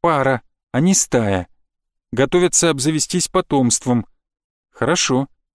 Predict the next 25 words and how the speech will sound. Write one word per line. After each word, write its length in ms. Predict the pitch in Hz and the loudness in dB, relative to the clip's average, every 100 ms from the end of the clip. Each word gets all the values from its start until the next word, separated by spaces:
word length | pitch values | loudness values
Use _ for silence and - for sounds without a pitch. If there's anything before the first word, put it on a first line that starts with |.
| _ _ | _ _
тогда 360 | 151 131 123 | -2 2 0
она 120 | 147 190 | 2 2
не 120 | 208 | 2
будет 300 | 160 151 143 | 0 -2 -2
охотиться 500 | 147 151 156 - 147 | -2 -2 -2 -2 -2
здесь. 600 | 127 110 113 123 - - _ _ _ _ _ _ _ | -2 -2 -2 0 0 -4 _ _ _ _ _ _ _
Белка 380 | - 127 185 - | -2 0 2 0
почтительно 720 | 165 151 - 196 180 160 147 | -2 -2 -2 -4 -2 0 0
обошла 380 | 131 135 - 170 | 0 0 0 0
каменной 420 | - 156 151 147 | 0 0 0 -2
твердости 540 | 123 151 147 139 - 139 | 0 0 0 -2 -6 -4
пирамидку 520 | 143 143 160 - 143 | -2 0 -2 -2 -4
Кала 400 | - 208 143 92 _ _ _ | 0 0 0 -2 _ _ _
и 140 | - | -4
побежала 480 | 196 180 170 208 196 | -2 -2 0 2 2
дальше, 480 | 135 127 117 - 104 - _ _ | 2 2 2 -2 -2 -8 _ _
на 120 | - 170 | -6 -2
гребень 360 | 165 160 139 | 0 2 2
холма. 520 | 135 160 156 135 90 - _ _ _ _ _ _ _ | 0 0 0 0 -2 -6 _ _ _ _ _ _ _
Здесь 380 | 104 110 160 156 | -4 0 0 0
можно 320 | 151 139 143 | -2 0 0
замереть 420 | 117 139 151 175 | 0 2 2 2
только 280 | 151 143 139 | 0 0 0
на 140 | 131 | 2
миг. 560 | 120 123 151 120 - | 2 0 0 -4 -6